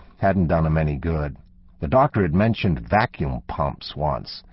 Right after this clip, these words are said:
That sounded just a little bit dangerous. Plus, he didn't like anybody messing with his jewels. He ordered a cup to go and looked across the street.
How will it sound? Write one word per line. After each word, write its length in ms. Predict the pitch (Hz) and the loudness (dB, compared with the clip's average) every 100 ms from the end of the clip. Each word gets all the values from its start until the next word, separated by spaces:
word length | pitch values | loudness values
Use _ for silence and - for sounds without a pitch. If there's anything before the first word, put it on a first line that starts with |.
| - - - | -20 -20 -8
That 120 | - | -6
sounded 360 | - 139 113 95 | 0 2 2 0
just 240 | 80 - | -4 -6
a 60 | 85 | -2
little 520 | 90 123 143 143 123 | 0 2 2 2 2
bit 320 | 90 110 - | 0 -2 -2
dangerous. 760 | 76 87 82 69 67 52 - - - - - | -2 0 0 -2 -6 -10 -14 -18 -20 -12 0
Plus, 420 | 110 - - - - - | 0 0 -6 -16 -8 -2
he 80 | |
didn't 200 | 147 110 | 0 2
like 240 | 95 95 - | 4 2 2
anybody 340 | 80 80 73 | 0 0 -2
messing 380 | 76 87 - 80 | 0 0 -2 -6
with 100 | 73 | -6
his 140 | 64 | -8
jewels. 600 | 67 87 95 73 50 - - - - - - - - - - - - - - - - - | -6 -4 -2 -4 -10 -18 -20 -20 -20 -20 -20 -20 -20 -20 -20 -20 -20 -20 -20 -20 -14 0
He 120 | 143 | 4
ordered 280 | 151 147 123 | 4 4 2
a 40 | |
cup 200 | 143 143 | 0 0
to 60 | 131 | 2
go 340 | 120 107 110 - - | 4 4 2 -2 -6
and 120 | 107 104 | 0 0
looked 160 | 107 | 0
across 340 | - 107 95 - | 0 2 2 0
the 100 | 80 | -8
street. 380 | - 98 73 | -2 -2 -2